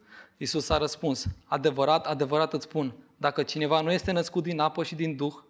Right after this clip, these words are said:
nu poate să intre în împărăția lui Dumnezeu.” Acum, știți cine era Nicodim? Era un om religios, un fariseu, cunoștea Scripturile, da? Legea, și totuși s-a blocat.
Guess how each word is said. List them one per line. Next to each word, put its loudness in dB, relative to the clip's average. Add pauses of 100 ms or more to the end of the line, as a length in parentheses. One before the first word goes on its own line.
(120)
nu -8
poate -2
să -6
intre -4
în -4
împărăția -4
lui -4
Dumnezeu.” -6 (840)
Acum, 0
știți -2
cine 0
era 6
Nicodim? 2
Era 0
un -4 (100)
om -4
religios, -2 (600)
un -10
fariseu, 4
cunoștea 0
Scripturile, 0 (140)
da? -12
Legea, -2 (120)
și -20
totuși -4 (160)
s-a -6
blocat. -8